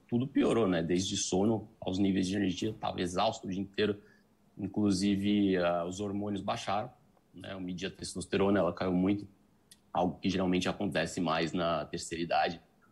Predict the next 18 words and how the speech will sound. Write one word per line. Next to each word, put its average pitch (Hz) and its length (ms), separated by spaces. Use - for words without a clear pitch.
ou 85 140
pelo 98 240
menos 90 260
após 87 340
os 90 80
quarenta, 82 480
mas 82 220
não 85 180
com 92 220
os 87 140
vinte 90 220
e - 20
dois, 85 420
na 78 160
época 87 220
que - 100
eu - 40
comecei. 98 540